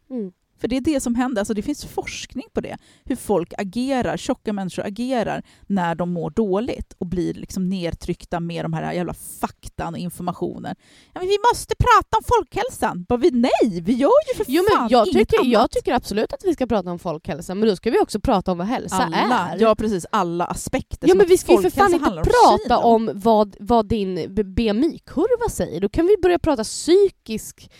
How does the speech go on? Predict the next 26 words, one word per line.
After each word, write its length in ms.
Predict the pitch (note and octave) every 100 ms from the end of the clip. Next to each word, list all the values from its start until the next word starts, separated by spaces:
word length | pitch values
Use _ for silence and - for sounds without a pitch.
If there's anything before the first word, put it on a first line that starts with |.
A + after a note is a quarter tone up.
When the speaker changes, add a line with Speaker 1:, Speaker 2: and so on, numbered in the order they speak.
| - _
Speaker 1:
hälsa. 500 | - F#3+ - - -
Vi 140 | E3+ G#3+
kan 200 | D#4+ D#4
börja 180 | C#4+ A#3+
prata 340 | A3 G3+ E3+
blodvärden, 1400 | D#3+ A#3+ D4 C#4+ E3+ D#3+ E3+ G3 E4 E4 G#3+ F#3 E3 D#3+
sjukdomar. 1400 | E3+ - - F4 F3+ - - - - G4 C#4 E3 - - - - -
Vi 200 | F#3 G3+
behöver 360 | F#3+ A3+ C#4 G#4
inte 160 | -
prata 420 | - A3 - - F#3+
vikt. 560 | A#3+ B4 - - -
Att 160 | - -
prata 240 | B3+ A3+
hälsa, 760 | A3+ - E4+ A3+ B3 - - C4 - - -
det 80 | G#3+
har 120 | G3 - B4
blivit 160 | A#3
något 100 | G3+
snedvridet 1120 | - - - D#4+ E4 D3 - G#3+ G#4 G#4 F#4+ E4
jävla 300 | G#3 - F3
koncept 580 | - F3+ - F3 -
som 280 | - G#3+ G3+
går 140 | G3+ F#3+
ut 320 | D#3 - -
på 200 | F3+